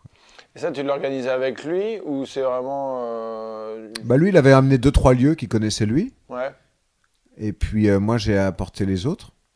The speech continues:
Speaker 2: Et après, ouais, on l'a organisé ensemble, quoi.
Speaker 1: Avec, euh, avec Instagram, enfin,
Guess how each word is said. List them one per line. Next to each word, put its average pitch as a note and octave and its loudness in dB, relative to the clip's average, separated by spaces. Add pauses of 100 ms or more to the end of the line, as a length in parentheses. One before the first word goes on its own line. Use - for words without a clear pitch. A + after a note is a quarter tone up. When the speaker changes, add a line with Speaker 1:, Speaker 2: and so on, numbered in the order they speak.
(400)
Speaker 2:
Et F2+ -10
après, A#2+ 6
ouais, A#2 6
on D3 4
l'a F#2+ 2
organisé F2 -6
ensemble, B3+ -6
quoi. D3 -8 (680)
Speaker 1:
Avec, B2 -6
euh, A2+ -4
avec A#2 -8
Instagram, C3+ -4
enfin, A2 -10